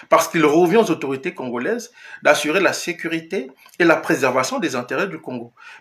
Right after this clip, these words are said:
Mais si on ne le fait pas, et que les autres profitent de nous, on ne peut pas continuer à les accuser d'être responsables de nos propres turpitudes.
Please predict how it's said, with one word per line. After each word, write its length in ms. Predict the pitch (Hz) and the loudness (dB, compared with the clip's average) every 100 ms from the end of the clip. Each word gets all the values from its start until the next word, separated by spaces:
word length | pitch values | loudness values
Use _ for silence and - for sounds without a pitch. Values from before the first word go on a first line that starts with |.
| - | 0
Mais 80 | |
si 140 | 156 277 | 4 4
on 100 | 294 | 4
ne 40 | |
le 80 | 190 | 4
fait 180 | - 147 | 0 -4
pas, 360 | - - - _ _ _ _ _ _ - | -6 -8 -10 _ _ _ _ _ _ -4
et 80 | |
que 100 | 190 | 2
les 140 | 165 160 | 4 4
autres 200 | 202 180 | 4 0
profitent 400 | - 147 175 139 | -4 -8 -10 -6
de 120 | 143 | -6
nous, 240 | 143 156 110 _ _ _ _ | -6 -10 -16 _ _ _ _
on 80 | 147 | -4
ne 40 | |
peut 100 | 139 139 | -2 2
pas 120 | 170 | 2
continuer 440 | 165 143 139 143 | 2 -2 -2 0
à 40 | 151 | 0
les 180 | 135 | 0
accuser 640 | 127 - 123 117 190 247 _ _ _ _ _ _ | -4 -4 -6 -2 -2 -4 _ _ _ _ _ _
d'être 320 | 147 160 170 151 | 0 2 2 0
responsables 500 | 143 - 143 160 139 | -2 -2 -2 -2 -4
de 80 | |
nos 120 | 135 135 | -4 -4
propres 280 | 175 170 | -4 -4
turpitudes. 720 | 131 - - 160 160 226 175 | -6 -8 -10 -10 -8 -8 -8